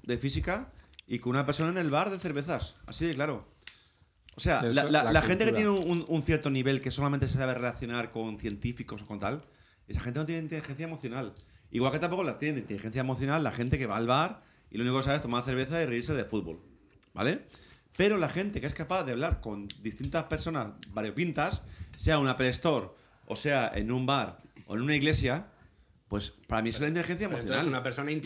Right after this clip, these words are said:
Speaker 3: introvertida,
Speaker 1: cultura.
Speaker 3: una persona introvertida que no suele hablar hasta que no,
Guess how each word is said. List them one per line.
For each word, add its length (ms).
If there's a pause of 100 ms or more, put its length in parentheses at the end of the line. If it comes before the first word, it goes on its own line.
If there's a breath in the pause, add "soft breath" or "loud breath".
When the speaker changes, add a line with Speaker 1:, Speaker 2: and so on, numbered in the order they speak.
(100)
Speaker 3:
introvertida, 340
Speaker 1:
cultura. 280
Speaker 3:
una 180
persona 260
introvertida 520
que 120
no 160
suele 220
hablar 260
hasta 260
que 80
no, 320